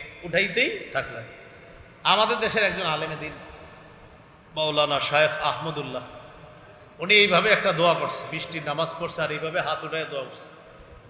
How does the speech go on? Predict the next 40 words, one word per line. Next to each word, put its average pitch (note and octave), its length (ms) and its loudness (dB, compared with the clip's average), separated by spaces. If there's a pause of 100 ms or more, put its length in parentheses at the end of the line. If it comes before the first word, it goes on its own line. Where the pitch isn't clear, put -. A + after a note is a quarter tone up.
(180)
একদল F3 400 4
ওনাকে F#3+ 380 2 (100)
ট্রল E3 260 2
করছে, - 340 -8 (160)
বলছে, D3 260 -6
"এটা D3+ 140 -2
সঠিক D#3 280 -6
হয়নি।" C3+ 180 -4 (760)
ওনার F3 180 2
সাথে G#3 240 0
মাসালাগত F#3 760 0 (240)
মতভেদ D#3 360 -2
আপনার D3+ 300 -2
থাকতে D#3 280 -4
পারে, C3+ 160 -4
কিন্তু C#3+ 180 -10
ওনার D#3 160 -4 (100)
এই F3 140 -2
কাজ F3+ 220 -2
সুন্নাহসম্মত F3 680 -4
হয়েছে, C3+ 200 -8 (180)
এটা, D3+ 180 -2
এটা D3+ 240 -2
আপনার D#3+ 180 -2
মানতে D3 240 -6
হবে। A2+ 280 -12 (1400)
আপনি D#3 340 2
কোনো F#3 220 -2
ব্যক্তি F#3+ 280 -2
যদি G#3 160 -4
ভালো F#3 220 2
কাজ A3+ 200 2
করে, G3 200 0
তার F3 200 0
ভালো E3+ 220 2
কাজটা G#3+ 260 0
আপনি G#3+ 260 -2
সঠিক G3 300 -4
বলতে E3 220 -2
হবে। C#3+ 140 -6